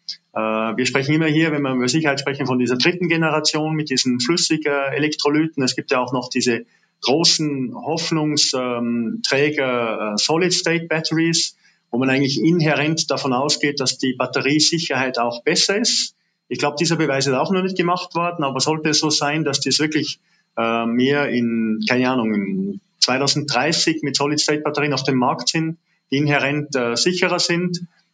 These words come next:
dann wird diese ganze Frage nach, äh, nach, nach Sensorik, das wird noch, natürlich auch noch mal eine andere Dimension haben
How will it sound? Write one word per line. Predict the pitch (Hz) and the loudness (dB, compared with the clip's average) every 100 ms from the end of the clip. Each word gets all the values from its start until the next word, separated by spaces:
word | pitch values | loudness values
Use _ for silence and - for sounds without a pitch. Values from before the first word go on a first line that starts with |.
| - | -2
dann | 131 135 | 0 2
wird | 151 151 | 2 2
diese | 151 | 0
ganze | 147 151 151 | 2 0 0
Frage | 139 135 160 | 0 0 0
nach, | 151 127 - | -2 -2 -2
äh, | 123 117 113 113 | 0 0 -2 -2
nach, | 113 113 | -2 -2
nach | 120 107 | -2 0
Sensorik, | 135 127 - 151 175 156 - | 2 2 2 0 -2 -4 -6
das | 131 123 | -4 -4
wird | 131 - | -4 -4
noch, | 131 123 123 | -4 -2 -4
natürlich | 117 143 135 | -2 0 2
auch | 127 - | 0 0
noch | 131 | -2
mal | 127 120 | 0 0
eine | 120 123 | 0 0
andere | 127 139 139 | 0 0 0
Dimension | 139 135 131 160 147 | 0 0 2 0 0
haben | 135 131 135 135 | 0 0 -4 -8